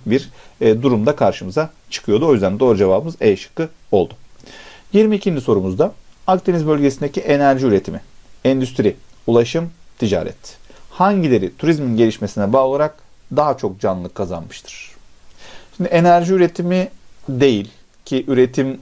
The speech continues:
olunca oraya turist gelmiyor. Endüstri ki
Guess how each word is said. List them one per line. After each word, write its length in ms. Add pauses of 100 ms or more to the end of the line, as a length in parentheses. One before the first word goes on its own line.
olunca 640
oraya 260
turist 280
gelmiyor. 400 (840)
Endüstri 760 (600)
ki 240